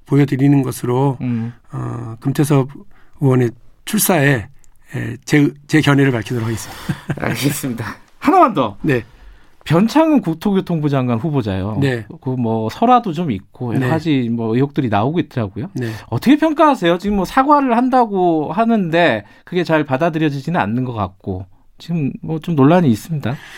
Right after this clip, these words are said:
Speaker 1: 실망 많이 했고요, 저도.
Speaker 2: 음.
Speaker 1: 음, 사과를 한다고 해서, 어, 회의록이 공개되지 않는 장소에서 하셨던 말들,
Speaker 2: 음.
Speaker 1: 그게 어떻게 보면 더 편하게 본인의 진심에 가깝게 하셨을 텐데,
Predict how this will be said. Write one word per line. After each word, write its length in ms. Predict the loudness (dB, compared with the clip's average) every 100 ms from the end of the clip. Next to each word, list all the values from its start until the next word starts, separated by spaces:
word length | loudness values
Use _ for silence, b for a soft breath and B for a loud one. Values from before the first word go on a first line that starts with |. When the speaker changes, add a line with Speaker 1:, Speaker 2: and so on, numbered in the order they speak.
| B B B B B B B B
Speaker 1:
실망 280 | -2 2 4
많이 200 | 4 4
했고요, 280 | 2 2 0
저도. 640 | 0 -4 0 0 0 -2 -4
Speaker 2:
음. 360 | -4 -2 -6 -6
Speaker 1:
음, 400 | -4 -4 -6 -8
사과를 1900 | -8 -6 -2 2 4 4 4 4 2 2 2 0 0 -2 -4 -8 -4 -2 -2
한다고 460 | -2 0 0 0 -2
해서, 520 | -2 -2 -2 0 -4 -10 -20 -20 _ -8
어, 500 | -4 -4 -4 -6 -4
회의록이 340 | 0 0 0 0
공개되지 560 | 2 6 6 4 0
않는 260 | 0 0 -2
장소에서 520 | -4 -4 -2 -4 -4
하셨던 340 | -4 -4 -2 0
말들, 580 | 0 -2 -6 -6 -6 -12 _
Speaker 2:
음. 220 | -8 -6 0
Speaker 1:
그게 180 | 2 2
어떻게 240 | 0 0
보면 220 | 2 2
더 80 | 0
편하게 580 | -2 0 2 0 -2 -6 b b b
본인의 320 | 0 2 2
진심에 380 | 2 2 2 0
가깝게 380 | -2 -4 -6 -4
하셨을 340 | -4 -4 -6
텐데, 540 | -6 -4 0 0 -2